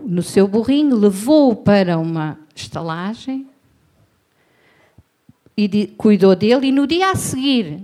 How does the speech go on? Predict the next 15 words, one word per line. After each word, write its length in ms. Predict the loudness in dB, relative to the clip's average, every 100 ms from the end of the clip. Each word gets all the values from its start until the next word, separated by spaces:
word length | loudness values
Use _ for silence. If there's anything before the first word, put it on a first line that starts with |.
| -12
não 180 | -8 -8
ficou 340 | -8 -8 -6
por 240 | -6 -8 -8
aí, 400 | -8 -10 -14 -10
no 180 | -6 -2
dia 260 | 0 0
a 60 | 0
seguir, 460 | -4 -6 -4 -4 -2
quando 240 | -4 -2
ele 160 | -4 -8
se 180 | -10
vai 180 | -8 -4
embora, 480 | -2 0 0 0 -6 -14
deixa 680 | -4 2 4 2 -2 -4 -2
dinheiro 680 | -2 -4 -2 -4 -6 -10